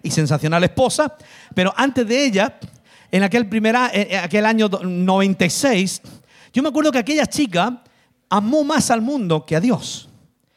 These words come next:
Y ella llevaba años en el evangelio cuando yo me convertí. Entonces, era un poco extraño. A veces uno piensa que porque esta persona habla en lenguas, ya está todo. Y la Biblia no dice que por, dice, "Por los frutos conoceréis al árbol",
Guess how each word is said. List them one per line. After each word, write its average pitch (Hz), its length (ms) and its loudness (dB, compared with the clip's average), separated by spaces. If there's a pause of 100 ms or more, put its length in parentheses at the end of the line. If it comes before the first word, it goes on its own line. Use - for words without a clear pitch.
(280)
Y 160 180 0
ella 220 400 0 (260)
llevaba 196 380 2
años 226 360 0
en 156 80 0
el 151 80 0
evangelio 143 540 0
cuando 147 240 0
yo 151 100 2
me 180 120 0
convertí. 139 540 -4 (500)
Entonces, 185 500 -4 (300)
era 185 200 0
un 185 80 -2
poco 180 200 0
extraño. 185 460 0
A 151 60 -2
veces 190 540 -2 (320)
uno 185 240 0
piensa 240 400 0
que 175 440 -4 (120)
porque 165 220 -2
esta 180 180 -2
persona 196 400 0
habla 180 160 2
en 185 60 2
lenguas, 202 580 0
ya 180 80 0
está 175 220 -2
todo. 135 480 -4 (1000)
Y 156 100 0
la 165 140 2
Biblia 190 380 -2
no 185 100 2
dice 202 640 -2
que 165 140 -2
por, 165 400 -2
dice, 196 260 0
"Por 180 200 2
los 170 140 2
frutos 240 360 -2
conoceréis 160 480 -2
al 190 100 0
árbol", 151 280 2